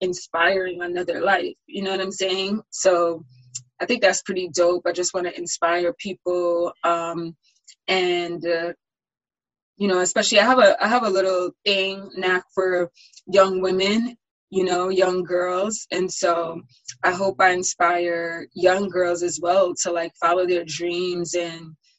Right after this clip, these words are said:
to know that they can, like, I know it might sound so cliche, but, like, you know, to do anything that they wanna do and they can, like, be anything they wanna be despite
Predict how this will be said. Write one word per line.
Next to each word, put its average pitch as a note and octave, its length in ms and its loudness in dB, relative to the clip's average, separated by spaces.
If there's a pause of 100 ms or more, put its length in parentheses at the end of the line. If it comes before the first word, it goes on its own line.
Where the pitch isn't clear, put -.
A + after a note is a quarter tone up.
(240)
to A3 120 0
know F#3+ 140 2
that F3+ 220 2
they F#3 120 4
can, F3+ 220 -6
like, E3+ 360 -6
I G3 60 2
know F#3+ 140 -4
it G3 140 -8
might G3 220 0
sound F#3 260 -4
so F#3 140 -6
cliche, F#3 560 0
but, E3+ 240 -4
like, - 240 0 (340)
you D#4+ 140 6
know, D4 160 6
to B3+ 140 4
do A3 260 0
anything A3+ 460 0
that G#3+ 120 -2
they G#3+ 120 -2
wanna G#3 260 -2
do F#3+ 400 0
and F3+ 400 -2
they F3 140 0
can, F#3+ 200 -4
like, F3+ 240 -4 (140)
be F#3+ 140 0
anything F3+ 400 -2
they F3 80 -4
wanna F3 320 -6
be F3+ 280 -6
despite - 600 -2